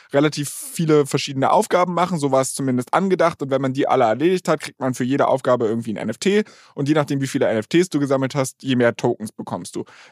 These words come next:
Dann ist aber das ganze Netzwerk im Endeffekt so fast zusammengebrochen, weil zu viel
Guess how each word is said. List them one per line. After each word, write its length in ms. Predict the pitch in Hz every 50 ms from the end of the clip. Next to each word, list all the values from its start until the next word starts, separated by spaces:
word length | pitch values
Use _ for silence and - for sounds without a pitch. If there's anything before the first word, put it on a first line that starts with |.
| _ _
Dann 260 | - 123 143 147 175 190
ist 140 | 185 -
aber 400 | 151 156 156 156 151 151 151 127
das 220 | 110 143 135 131 -
ganze 180 | 147 147 147
Netzwerk 480 | 143 156 175 190 - - 170 175 - -
im 80 | - 151
Endeffekt 480 | 147 156 156 151 - 147 139 _ -
so 140 | 147 135 131
fast 260 | - - 147 143 -
zusammengebrochen, 580 | - 131 135 147 175 170 165 151 156 156 165 143
weil 140 | 139 135 131
zu 160 | - 147 147
viel 540 | - - 151 147 143 139 139 135 135 -